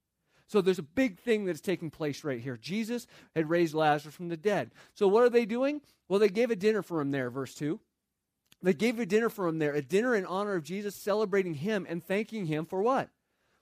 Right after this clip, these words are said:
Well, bringing their friend, their brother, back from the dead.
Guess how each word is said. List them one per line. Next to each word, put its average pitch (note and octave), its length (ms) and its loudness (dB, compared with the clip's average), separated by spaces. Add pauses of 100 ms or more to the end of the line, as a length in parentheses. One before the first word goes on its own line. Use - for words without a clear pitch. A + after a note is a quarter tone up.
Well, A#3 80 -6
bringing A3+ 420 -2
their F#3 220 2
friend, A3 520 -4
their F3+ 280 0
brother, E3 560 0 (280)
back D3 220 0
from G3+ 160 -2
the G#3+ 100 6
dead. E3+ 520 2